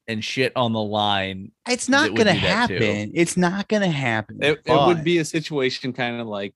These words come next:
Speaker 3: the Saint Louis Cardinals this year, getting Pujols back.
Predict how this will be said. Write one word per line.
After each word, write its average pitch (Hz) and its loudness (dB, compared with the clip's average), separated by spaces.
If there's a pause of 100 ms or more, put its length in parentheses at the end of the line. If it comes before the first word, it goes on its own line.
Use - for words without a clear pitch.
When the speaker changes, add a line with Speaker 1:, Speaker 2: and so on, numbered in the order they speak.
(240)
Speaker 3:
the 104 -10
Saint 120 -2
Louis 113 -4
Cardinals 151 -2
this 104 -10
year, 104 -6 (720)
getting 110 0
Pujols 113 -2
back. 98 -12